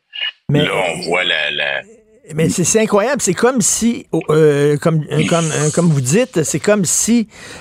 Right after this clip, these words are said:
Speaker 1: euh, le programme des langues officielles, euh, était en vie seulement qu'au Québec. En fait, c'est comme si le Québec était la seule province vraiment canadienne du Canada.
Speaker 2: Mm-hmm.
Speaker 1: Parce que c'est seulement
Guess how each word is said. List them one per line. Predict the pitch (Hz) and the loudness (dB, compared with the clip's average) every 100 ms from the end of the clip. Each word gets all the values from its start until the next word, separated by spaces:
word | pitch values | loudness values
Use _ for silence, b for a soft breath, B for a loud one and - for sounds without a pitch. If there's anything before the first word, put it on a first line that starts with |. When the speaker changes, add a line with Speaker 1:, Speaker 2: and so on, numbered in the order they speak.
| - | -2
Speaker 1:
euh, | 135 | 2
le | 139 143 139 | 4 4 2
programme | - - 170 156 135 143 196 208 196 170 | 0 0 2 0 0 0 2 2 4 2
des | 139 139 135 | 2 2 2
langues | 135 143 165 185 160 131 | 2 2 2 2 0 0
officielles, | 147 - 143 - 170 170 185 202 196 170 - | -2 -2 -4 -2 2 4 4 4 2 2 -4
euh, | 135 139 | -4 -2
était | 165 131 180 | -4 0 0
en | 165 | 2
vie | 139 208 | 2 0
seulement | - 160 190 | 2 2 2
qu'au | 214 160 | 0 -2
Québec. | 156 135 202 | 0 0 0
En | 160 | -2
fait, | - 302 | -2 -4
c'est | 175 | -2
comme | 262 | -2
si | 247 285 | -2 -2
le | 240 | 0
Québec | - 135 113 180 285 - B B B B - | 0 -2 0 0 -2 -16 B B B B -6
était | 139 180 | -2 0
la | 170 151 | 0 0
seule | - 233 | 0 0
province | - 151 135 160 185 139 | 0 -2 0 2 2 2
vraiment | 127 165 165 220 | 0 0 0 0
canadienne | - 160 139 120 143 160 175 95 101 b b b b | 0 0 0 0 0 0 0 -4 -6 b b b b
du | - 113 | -6 -2
Canada. | 160 147 143 143 170 160 | 0 2 2 2 0 -2
Speaker 2:
Mm-hmm. | - - 98 127 | -6 -4 -6 -4
Speaker 1:
Parce | - - | -4 -2
que | 185 | -2
c'est | 147 170 | 0 0
seulement | - 226 233 | 2 2 2